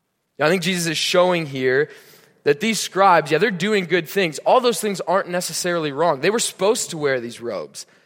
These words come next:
The, the, the people were supposed to give them honor. They, they were supposed to have good seats. He's not saying that the things they're doing are wrong,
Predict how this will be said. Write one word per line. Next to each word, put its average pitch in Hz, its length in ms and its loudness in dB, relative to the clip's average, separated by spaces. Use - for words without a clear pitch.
The, 170 160 2
the, 175 180 0
the 170 140 -2
people 226 360 0
were 202 80 4
supposed - 540 0
to 190 60 -4
give 156 340 -2
them 147 260 0
honor. 147 260 2
They, 214 180 4
they 220 80 4
were 262 80 0
supposed - 560 0
to 180 80 0
have 165 400 -2
good 160 180 -6
seats. - 380 -6
He's 160 240 -8
not 226 240 2
saying 202 240 -2
that 175 140 -6
the 160 100 -6
things 202 400 -4
they're 160 160 -4
doing 165 380 -6
are 147 60 -4
wrong, 131 340 0